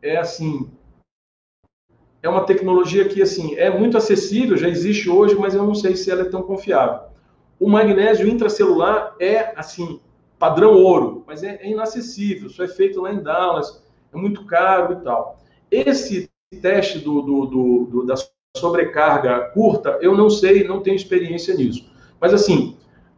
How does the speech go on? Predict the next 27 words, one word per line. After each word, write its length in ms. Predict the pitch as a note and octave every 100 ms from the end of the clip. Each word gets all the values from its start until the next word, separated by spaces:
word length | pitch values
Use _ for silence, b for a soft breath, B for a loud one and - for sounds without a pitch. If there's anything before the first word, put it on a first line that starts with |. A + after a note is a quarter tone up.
| _
a, 300 | F#3 F3+ -
a 40 | F3
outra 280 | B3+ B3+
forma 360 | - G#3 A3 G3+
de 60 | -
se 200 | - -
tratar 480 | E3+ - E3+ G#3+ F#3
essa 140 | D#3
situação 600 | - - - - G#3+ -
é 60 | F3+ - - F#3+ _ _ _ _ _ _ _ _ _ _ _ _ _ _ _
suplementar 440 | G3+ G#3 G#3 G3+
o 40 | G3
magnésio 400 | G3 F#3 F#3 -
pra, 120 | F#3
pras 240 | - F#3
pessoas. 580 | F#3 G3+ D#3 C3+ - - _ _
Mas, 380 | D3+ G#3 A3+ F#3+
como 220 | - G3+
o 60 | F#3
próprio 280 | G#3+ G#3+ G#3
do, 300 | G#3 G#3 D#3
doutor 280 | E3+ G3
William 340 | F#3+ G3+ G#3 -
me 120 | F3
falava, 560 | F3+ G3+ E3+ D#3+ B2 A2
tá? 380 | C#3+ D#3+ - b b b b _
Gilberto, 480 | C#3+ G3+ G#3 F#3